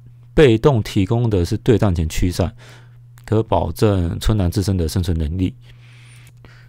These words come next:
可是他这边写这个，这个很好懂啊，被动，可是这个是，是怎么回事？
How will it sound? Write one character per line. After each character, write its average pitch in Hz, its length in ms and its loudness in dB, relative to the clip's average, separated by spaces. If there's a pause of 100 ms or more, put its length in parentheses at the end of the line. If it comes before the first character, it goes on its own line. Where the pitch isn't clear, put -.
(120)
可 - 120 -4
是 120 60 2
他 175 140 2
这 170 100 -2
边 175 160 2
写 92 500 2 (520)
这 151 100 -6
个， 117 200 2
这 - 120 -4
个 131 140 2
很 104 160 0
好 101 120 0
懂 95 200 -2
啊， - 200 -10
被 92 200 2
动， 87 200 -2 (360)
可 - 120 -6
是 117 60 0
这 139 100 -2
个 113 140 0
是， 110 320 0
是 104 140 2
怎 90 100 -4
么 78 100 -4
回 78 140 -2
事？ - 260 -8